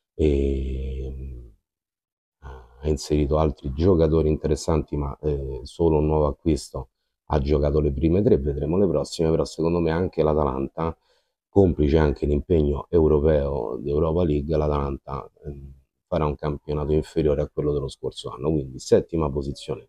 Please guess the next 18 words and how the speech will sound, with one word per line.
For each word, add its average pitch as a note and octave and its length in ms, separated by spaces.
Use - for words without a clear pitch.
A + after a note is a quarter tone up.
per D#2 160
l'Atalanta. - 480
Sesta C#3 280
posizione, G#2+ 800
ahimè, E2+ 520
per D#2+ 140
la D2+ 100
nostra C#2 340
Roma. A1 340
Eh, B1+ 400
la D2 100
Roma D#2 340
sicuramente D#2+ 600
si D2 80
è C#2 40
rinforzata, G2+ 880
ehm, C#2+ 960
però, D#2+ 240